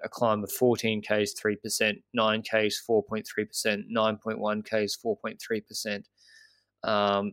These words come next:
and all up and down, up and down, and it finished on a climb of six Ks, four and a half percent. I think even harder climbs would suit her more. She's very small, very skinny. Um, ninth at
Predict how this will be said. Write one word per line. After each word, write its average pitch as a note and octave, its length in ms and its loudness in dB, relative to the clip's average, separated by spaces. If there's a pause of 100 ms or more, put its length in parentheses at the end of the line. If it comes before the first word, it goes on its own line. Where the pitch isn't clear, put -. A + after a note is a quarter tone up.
and A#2 160 2
all A#2+ 360 6
up A2 200 0
and A2 100 -2
down, G#2 220 2
up G2 140 -2
and G#2+ 120 -4
down, G#2+ 200 2
and G#2 100 -2
it G#2+ 60 -10
finished A2 420 0
on A2+ 80 -4
a A2+ 60 -4
climb G#2 300 -6
of G2 60 -10
six - 300 -4
Ks, G2+ 320 0
four G#2+ 260 -4
and G2 120 -2
a F#2+ 100 -8
half C3 260 -2
percent. F#3+ 440 -4 (400)
I G2+ 80 -8
think B2+ 260 -2
even A#2 260 2
harder A2+ 400 4
climbs D3 420 2
would A#2 100 -2
suit A#2+ 340 2
her G#2+ 140 0
more. A#2+ 320 0
She's A2 360 -2
very A2 300 4
small, G#2 500 0
very G#2+ 240 0
skinny. G#2+ 520 -2 (760)
Um, G2+ 500 0
ninth B2 400 2
at C3 120 2